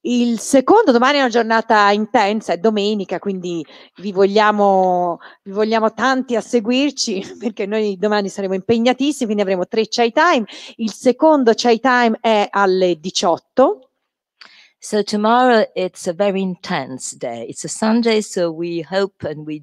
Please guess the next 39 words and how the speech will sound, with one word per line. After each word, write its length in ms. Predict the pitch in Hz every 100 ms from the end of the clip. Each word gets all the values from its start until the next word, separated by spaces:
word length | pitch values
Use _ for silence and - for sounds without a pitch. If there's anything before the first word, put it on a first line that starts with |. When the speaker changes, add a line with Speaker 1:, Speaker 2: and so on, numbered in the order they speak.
| _
Speaker 2:
do 240 | 233 254
want 400 | 175 107 113 117 -
all 200 | 165 147
of 120 | 143
you 160 | 151 143
to 180 | - 147
follow 420 | - 208 202 147
us 220 | 131 -
tomorrow. 500 | 160 143 131 170 320 - - - - - -
So 200 | - 220
we're 140 | 214
gonna 240 | 196 220 240
have 360 | 208 190 170
the, 180 | 170 165 -
the, 140 | 156
that, 180 | 208 226 _ -
uh, 120 | 190 -
Chai 220 | 196 190
Time 180 | 185 175
in 80 |
the 60 | 190
morning, 260 | 277 320 254
and 100 | 214
then 120 | 196
again 640 | 185 220 226 165 143 175
at 120 | -
six 300 | - 320 -
o'clock 360 | 220 - 170 165
P 180 | - 170 160
M, 260 | 156 190 392 427 - - -
another 480 | 202 196 175 160 151
Chai 320 | - - 147 135
Time. 520 | - 135 151 269 403 _ _ _
Speaker 1:
Con 360 | 254 247 233
il 200 | 226 214
grande 420 | 196 247 277 247 220
regista 600 | 208 202 196 - 196 196
Anurag 640 | 202 196 196 185 185 196 _
Kashyap. 840 | 196 - - 175 143 - - 247